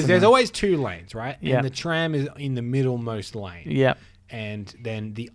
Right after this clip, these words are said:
Speaker 2: other lane is just full of people zipping past the tram 'cause they don't wanna get caught behind it.
Speaker 1: <laughs> Yeah, yeah.
Speaker 2: So if you're the last car behind a tram,
Speaker 1: <laughs> Yeah,
Speaker 2: no
Speaker 1: yeah.
Speaker 2: one is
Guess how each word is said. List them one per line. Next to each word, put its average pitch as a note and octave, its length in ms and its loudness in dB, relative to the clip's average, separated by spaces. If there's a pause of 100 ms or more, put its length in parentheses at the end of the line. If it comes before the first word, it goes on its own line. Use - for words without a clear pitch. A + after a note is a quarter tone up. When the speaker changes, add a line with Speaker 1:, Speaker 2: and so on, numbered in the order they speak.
Speaker 2:
other F3+ 300 4
lane G#2 480 -2
is A2+ 100 -12
just B2 220 -10
full D3 160 -2
of C3+ 80 -2
people B2+ 260 -4
zipping C3 440 -4
past A#2 340 -4
the A#2+ 80 -8
tram G#2+ 280 -8
'cause G2+ 100 -12
they A2+ 60 -6
don't A2 120 -6
wanna G#2+ 120 -10
get G2+ 220 -12
caught C3+ 260 -4
behind G2+ 360 -10
it. C#3+ 60 0
Speaker 1:
<laughs> - 120 -2
Yeah, E3 220 8
yeah. D3 160 4
Speaker 2:
So C3+ 100 2
if C3+ 140 -2
you're F#3+ 160 6
the F#3+ 160 2
last C#3+ 400 0
car B2+ 240 0
behind A#2 320 -4
a - 20 -10
tram, A2+ 500 -8
Speaker 1:
<laughs> - 60 -18
Yeah, D3+ 240 2
Speaker 2:
no D3+ 140 2
Speaker 1:
yeah. C#3+ 100 6
Speaker 2:
one F3 160 2
is E3 160 -4